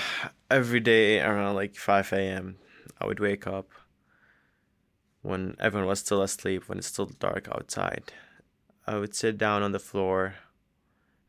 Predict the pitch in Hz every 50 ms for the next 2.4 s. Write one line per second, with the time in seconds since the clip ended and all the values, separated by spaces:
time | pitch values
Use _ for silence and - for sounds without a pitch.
0 | _ _ _ _ - 101 104 104 - - 113 110 107 110 110 107 - - - 101
1 | 101 98 98 98 98 95 - - - - - - - _ _ _ _ _ - -
2 | - - - - - - - -